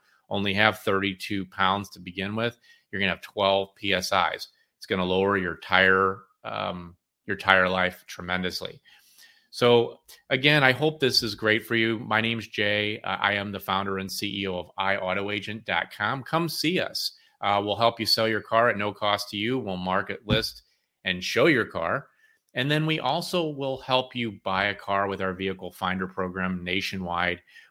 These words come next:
We take care of everything from A to Z, do all the heavy lifting, do all the communications with the dealers, including scheduling you test drives.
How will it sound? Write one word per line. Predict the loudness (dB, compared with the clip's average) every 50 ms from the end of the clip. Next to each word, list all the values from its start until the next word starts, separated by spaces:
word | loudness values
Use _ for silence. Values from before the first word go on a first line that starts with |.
| -4
We | -4 -4
take | -2 0 0 0 0 2
care | 2 2 4
of | 4 2
everything | 2 2 0 -2 -4 -4 -6 -6
from | -8 -10 -12 -4 -2
A | 0 0
to | 0 -2
Z, | -2 -2 -4 -2 -2 -4 -4
do | -4 -6 -2
all | 2 2 2
the | 2 2
heavy | 2 0 0 0 0
lifting, | -2 -2 -2 -2 -2 -2 0 0 -2 -2 -6 -10 _ _ _ _ -4
do | 0 4
all | 6 6
the | 6 6
communications | 2 0 -4 -4 -4 -2 0 0 0 0 -2 -6 -4 -4
with | -4 -4 -4
the | -4
dealers, | -4 -2 -2 0 0 0 0 -2 -2 -4 _ _ _ _ _ -2
including | 0 0 0 -2 -6 -8 -2 2 2 4 4 4 2 2 0
scheduling | -4 -4 -2 0 0 0 0 0 -2 -2 -2
you | -2 -4 -4
test | -4 -2 -2 -2 -2 -2
drives. | -2 0 2 2 2 0 -2 -4 -10